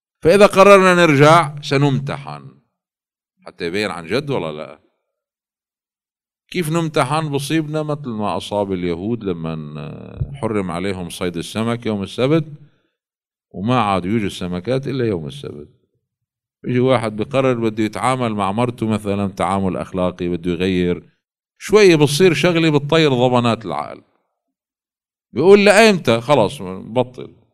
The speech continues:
لأيمتى؟ ما هلأ أنت بعدك عم تقول بدي أقدم طلب". فبدنا نقرر نرجع، وإذا اختبرنا نصمد،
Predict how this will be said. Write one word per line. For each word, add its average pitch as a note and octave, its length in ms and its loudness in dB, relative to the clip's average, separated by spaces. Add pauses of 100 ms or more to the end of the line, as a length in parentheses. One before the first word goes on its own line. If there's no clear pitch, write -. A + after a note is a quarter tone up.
(120)
لأيمتى؟ C#3+ 320 -6
ما C#3+ 140 -2
هلأ F3+ 200 -2
أنت A#2 160 -8
بعدك F#2+ 560 -8
عم F2 220 -14
تقول G3 400 -2
بدي F2+ 760 -4
أقدم F2+ 380 -8
طلب". D2+ 420 -10 (1300)
فبدنا A2+ 440 -2
نقرر F#3 540 2
نرجع، A2+ 480 0
وإذا C#3+ 400 0
اختبرنا F3+ 680 0
نصمد، F#3 760 2